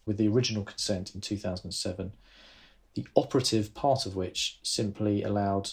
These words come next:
construction of a single dwelling. He said the change in the building's design did not require any alterations to the description of the permission for construction of one dwelling.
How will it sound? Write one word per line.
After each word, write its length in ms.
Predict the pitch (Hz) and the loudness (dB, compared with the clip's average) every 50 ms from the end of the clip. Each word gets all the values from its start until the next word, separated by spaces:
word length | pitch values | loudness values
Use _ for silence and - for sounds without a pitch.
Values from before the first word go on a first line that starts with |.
| - _ - | -12 _ -14
construction 680 | - - 107 - - - - 104 101 - - 113 104 | -8 -4 -2 -2 -2 0 0 -2 -2 -2 -4 -2 -2
of 80 | 98 95 | -2 -2
a 40 | 98 | -2
single 300 | - - 104 95 98 92 | -2 -2 -2 -4 -6 -4
dwelling. 400 | 95 107 107 95 90 90 90 98 - _ - - _ _ _ _ _ _ - | -2 0 0 0 0 -4 -6 -10 -14 _ -20 -20 _ _ _ _ _ _ -4
He 80 | - 117 | -2 0
said 180 | - - 131 | 2 4 4
the 60 | 113 110 | 4 4
change 440 | - - - 156 156 151 143 127 | 4 6 8 8 8 6 6 4
in 80 | 135 127 | 4 4
the 60 | 120 | 6
building's 280 | 107 131 123 117 117 110 | 6 6 6 6 4 0
design 540 | - 117 113 110 131 131 139 143 151 147 127 | 2 2 4 6 6 6 6 6 4 2 0
did 160 | - 117 123 | 0 0 2
not 160 | 139 139 - | 4 2 2
require 400 | 117 120 - - 123 120 120 - | 2 -2 0 4 4 4 4 4
any 220 | - 147 147 156 143 | 2 4 6 6 6
alterations 760 | 123 110 - 117 117 117 110 107 - - 110 110 107 101 - - - | 6 4 4 4 4 4 4 4 2 2 0 0 0 0 0 -2 -4
to 120 | - 110 | -4 -2
the 80 | 110 107 | -2 0
description 600 | 107 110 107 - - - 147 143 - - - 120 | 0 2 0 2 2 2 2 2 2 0 -2 -2
of 80 | 104 101 | -2 -2
the 60 | 101 | -4
permission 480 | - - - 113 101 - - 107 104 | -6 -4 -2 0 0 0 0 -2 -4
for 140 | 104 - - | -4 -4 -6
construction 600 | - - - 104 - - 107 98 - - - 107 | -8 -6 -4 -6 -4 -2 -4 -4 -4 -4 -6 -4
of 60 | 107 | -2
one 180 | 107 101 95 95 | -2 0 0 0
dwelling. 420 | 95 101 107 101 95 90 90 90 | 0 2 2 2 2 0 -2 -4